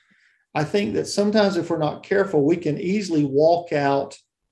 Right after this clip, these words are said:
and perform and walk off. I think another thing to remember is your body language is a huge,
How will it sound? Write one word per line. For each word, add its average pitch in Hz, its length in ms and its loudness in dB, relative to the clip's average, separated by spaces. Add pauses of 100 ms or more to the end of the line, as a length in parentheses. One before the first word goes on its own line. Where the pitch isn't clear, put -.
(120)
and 143 640 -2
perform 156 880 0
and 139 200 -2
walk 139 340 2
off. - 380 -8
I 165 100 0
think 226 240 -2
another 214 400 2
thing 139 340 0
to 139 120 2
remember 143 540 0
is - 420 -2 (720)
your 156 160 0
body 196 520 4
language 143 600 0
is 143 320 -2
a 135 140 0
huge, 131 1300 0